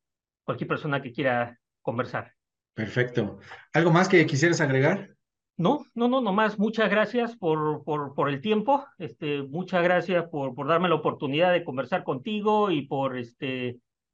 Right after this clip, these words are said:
Speaker 1: eh, eh, poder recordar. <laughs>
Speaker 2: Sí, caray.
Speaker 1: Eh, también mucho-, muchos, muchos años estar en esta, este, linda área de análisis sensorial. Así que gracias a ti, Iván.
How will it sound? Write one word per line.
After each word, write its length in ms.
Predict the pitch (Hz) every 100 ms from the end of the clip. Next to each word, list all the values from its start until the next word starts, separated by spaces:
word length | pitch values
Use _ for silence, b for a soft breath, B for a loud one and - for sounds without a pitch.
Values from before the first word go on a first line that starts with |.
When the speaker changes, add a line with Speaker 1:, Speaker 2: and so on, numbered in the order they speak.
| _ _
Speaker 1:
eh, 920 | - 127 120 120 120 120 120 120 123 120 147 156 _
eh, 340 | - 117 117 113
poder 640 | 156 151 165 160 147 135 - _ -
recordar. 600 | 151 165 170 185 135 107 -
<laughs> 580 | 247 226 381 381 - -
Speaker 2:
Sí, 280 | - 131 143
caray. 300 | 156 117 107
Speaker 1:
Eh, 80 | 101
también 400 | - 151 170 147
mucho-, 300 | 156 147 165
muchos, 420 | 147 156 175 156 -
muchos 320 | 160 165 156
años 280 | 160 151 127
estar 240 | - 160
en 100 | 151
esta, 580 | 151 156 135 123 123 120 _ _ _ _ -
este, 920 | 120 120 - 123 117 117 117 120 127 151
linda 360 | 151 165 139 139
área 220 | 131 113
de 140 | 113 117
análisis 360 | 127 123 117
sensorial. 380 | 113 110 127 117
Así 180 | 117 -
que 80 | 135
gracias 280 | 143 139
a 80 | 127
ti, 100 | 123
Iván. 240 | 131 117